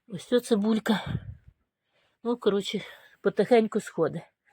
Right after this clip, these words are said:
Так що такі справи. Помідорки вже закінчуються ще трошки і все. Ну, не знаю, цей ще цвіте, може, щось і буде. Але треба прибрати це жовте листя. Бачите, таке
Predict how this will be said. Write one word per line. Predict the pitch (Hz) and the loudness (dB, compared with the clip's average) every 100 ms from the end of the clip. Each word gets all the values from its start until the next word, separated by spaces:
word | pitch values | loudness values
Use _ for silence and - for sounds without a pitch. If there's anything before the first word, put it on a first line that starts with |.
| _ _ _ _ _ _ _ | _ _ _ _ _ _ _
Так | - 196 | -8 -8
що | - 196 | -6 -8
такі | - - 190 | -8 -4 -6
справи. | - 185 147 156 | -2 2 2 2
Помідорки | 170 196 202 185 208 196 - | 2 2 4 6 6 4 2
вже | 190 180 196 156 - _ _ _ - - - | 2 6 6 4 -8 _ _ _ -20 -20 -4
закінчуються | 180 196 175 226 240 226 262 247 247 - 240 | 6 8 8 8 8 8 6 6 4 4 2
ще | - 220 | 4 2
трошки | - 220 214 - - | 4 2 2 0 0
і | 170 202 - - - - _ _ | 2 0 -4 -8 -20 -20 _ _
все. | - 196 | -2 0
Ну, | 208 226 | 4 6
не | 226 | 6
знаю, | 185 180 165 | 8 8 6
цей | - 202 | 6 2
ще | - 196 | 2 -2
цвіте, | - 185 208 | -2 0 4
може, | 202 190 180 | 4 4 0
щось | - 185 - | -2 -2 0
і | |
буде. | 165 160 151 156 - - - | 0 2 0 -2 -6 -20 -8
Але | - 175 | 2 4
треба | 175 180 160 165 | 6 6 6 2
прибрати | 175 165 170 170 - | 0 2 2 0 -2
це | - 170 | -2 0
жовте | 170 151 - | 0 0 4
листя. | 180 233 - - 247 - _ _ _ _ _ _ - | 4 4 0 -4 -4 -4 _ _ _ _ _ _ 2
Бачите, | 233 - - | 2 2 -8
таке | - - 214 | -2 6 6